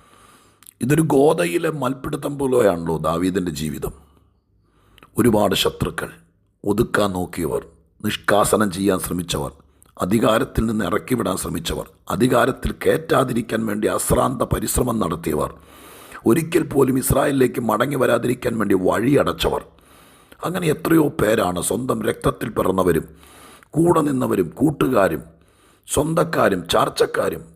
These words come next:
സഹായം ചെയ്തവരും എന്ന് വേണ്ട സകലമാന ആളുകളും പിന്നത്തേതിൽ ശത്രുക്കളെപ്പോലെ പെരുമാറി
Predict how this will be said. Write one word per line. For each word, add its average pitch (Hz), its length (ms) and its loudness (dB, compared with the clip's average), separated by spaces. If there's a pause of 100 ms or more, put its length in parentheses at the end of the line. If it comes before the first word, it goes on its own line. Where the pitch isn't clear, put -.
(180)
സഹായം 143 560 2
ചെയ്തവരും 87 500 -6 (140)
എന്ന് 127 220 -6
വേണ്ട 92 260 0 (160)
സകലമാന 113 1040 0
ആളുകളും 104 460 -2
പിന്നത്തേതിൽ 92 680 -2 (440)
ശത്രുക്കളെപ്പോലെ - 880 -2
പെരുമാറി 80 540 -4